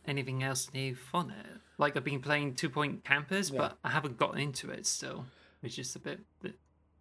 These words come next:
Speaker 2: Uh, fair enough. I mean, Deathloop, it won a couple of Game of the Year awards. It came out this time last year on PlayStation,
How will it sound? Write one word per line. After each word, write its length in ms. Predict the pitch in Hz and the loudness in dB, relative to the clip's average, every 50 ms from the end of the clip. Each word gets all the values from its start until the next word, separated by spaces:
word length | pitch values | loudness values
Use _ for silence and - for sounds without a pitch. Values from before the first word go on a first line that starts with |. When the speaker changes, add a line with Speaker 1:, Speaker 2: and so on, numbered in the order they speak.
| _ _ - | _ _ -12
Speaker 2:
Uh, 100 | 113 117 | -12 -12
fair 200 | - - 131 110 | -8 -8 -6 -6
enough. 220 | 101 98 104 110 - - | -6 -8 -10 -12 -6 -2
I 60 | 139 | 2
mean, 200 | 147 160 165 165 | 2 4 4 4
Deathloop, 580 | 156 202 196 190 180 - 170 143 131 131 131 127 - - - - | 6 8 6 6 6 4 4 6 8 6 6 4 0 -10 -16 -4
it 240 | - 156 143 143 139 | 0 2 2 2 0
won 300 | 143 143 147 147 143 143 | 2 4 6 6 8 6
a 100 | 147 143 | 6 4
couple 260 | - - 165 160 160 147 | 2 0 -2 0 0 0
of 80 | 135 | 2
Game 160 | 135 143 139 135 | 2 2 4 4
of 40 | |
the 80 | 131 131 | 4 4
Year 200 | 127 127 123 123 | 6 6 4 4
awards. 580 | 123 117 120 117 117 117 120 120 123 123 120 - | 4 2 2 2 2 4 4 4 4 4 2 -6
It 60 | 127 | -4
came 180 | - 147 143 | 0 2 4
out 180 | 135 127 127 123 | 4 4 2 2
this 200 | 135 135 127 - | 0 -2 -4 -2
time 180 | - 135 127 123 | -2 0 0 2
last 420 | 127 123 123 123 117 - - - | 2 4 4 4 2 0 -2 -2
year 160 | 127 120 120 | 2 4 4
on 100 | 113 107 | 2 2
PlayStation, 800 | 110 123 120 117 113 101 - 107 104 107 101 - 110 107 101 110 | 0 0 -2 -2 -2 -2 -4 -4 -4 -4 -4 -4 -4 -6 -6 -6